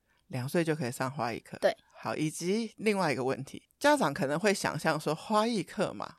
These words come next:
Speaker 1: 女孩子上，嗯，有没有男生去上课？
Speaker 2: 很多。
Speaker 1: 你有没有觉得在小孩子的世界里面，他们比较没有分说那个课一定只能女生或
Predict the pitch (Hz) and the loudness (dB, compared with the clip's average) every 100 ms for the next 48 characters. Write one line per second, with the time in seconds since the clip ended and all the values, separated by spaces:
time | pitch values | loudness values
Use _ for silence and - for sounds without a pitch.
0 | _ 156 147 117 135 120 147 170 - 160 | _ -10 -6 -6 -4 -4 -4 -6 -6 -6
1 | - _ _ 165 165 139 147 139 131 127 | -6 _ _ -6 -2 0 0 0 0 -2
2 | 135 139 135 - - - 208 180 - 180 | -4 -6 -8 -10 -12 -4 -2 0 2 2
3 | 175 196 _ _ 302 381 247 190 254 254 | 2 -2 _ _ 0 2 4 4 4 2
4 | 151 117 135 139 143 107 - - - 160 | 2 2 2 -2 0 -2 -6 -18 0 2
5 | 139 - 247 185 185 139 131 175 165 - | 4 2 0 2 4 4 2 -2 -2 -8
6 | - - 311 262 - 139 220 214 156 135 | -16 0 2 2 2 2 4 4 4 4
7 | 160 170 175 175 202 160 - 165 143 147 | 4 4 2 2 0 -2 0 0 0 -2
8 | - 208 143 123 90 - - 85 - 139 | 4 4 4 -4 -8 -8 -10 -10 -4 -4
9 | 170 | -2